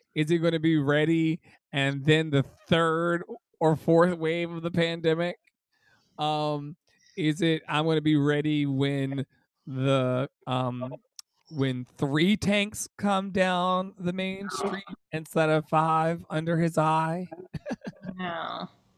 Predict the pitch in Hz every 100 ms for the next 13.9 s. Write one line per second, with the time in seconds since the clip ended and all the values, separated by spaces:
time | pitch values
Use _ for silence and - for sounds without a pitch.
0 | _ - - - 659 - _ _ _ _
1 | _ - 269 247 254 254 254 269 294 254
2 | 247 247 262 269 247 233 202 180 190 196
3 | 202 196 190 190 185 180 - 175 180 -
4 | 175 170 160 - 196 202 208 208 - 196
5 | 220 190 180 175 - - 196 185 190 208
6 | - 202 196 196 180 185 180 226 285 233
7 | 175 170 185 180 175 170 175 - - -
8 | - 196 180 180 202 170 175 185 - 170
9 | - 180 185 190 196 185 262 254 180 175
10 | 170 160 156 156 151 175 196 - - 175
11 | 170 165 160 156 - - _ _ _ _
12 | - - _ 190 208 190 185 180 185 190
13 | 190 208 214 240 - 147 - 226 -